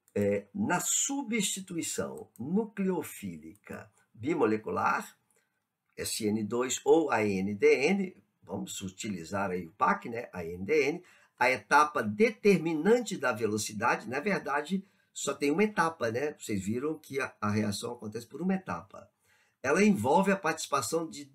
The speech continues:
duas espécies reagentes na formação do estado de transição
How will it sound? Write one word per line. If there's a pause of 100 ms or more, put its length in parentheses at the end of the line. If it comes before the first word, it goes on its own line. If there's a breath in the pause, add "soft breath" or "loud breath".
duas
espécies
reagentes (200 soft breath)
na
formação
do
estado
de
transição